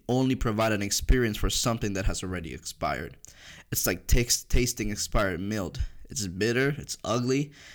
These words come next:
and it's totally displeasing to our taste buds. But if the song selection comes from your memory banks and not the mind and heart of God, it's nostalgic worship. We need seers and prophets on our worship teams.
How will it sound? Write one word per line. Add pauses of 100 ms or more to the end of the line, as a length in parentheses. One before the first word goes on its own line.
(160)
and
it's
totally
displeasing
to
our
taste
buds. (540)
But
if
the
song
selection
comes
from
your
memory
banks (300)
and
not
the
mind
and
heart
of
God, (240)
it's
nostalgic
worship. (540)
We
need
seers
and
prophets
on
our
worship
teams.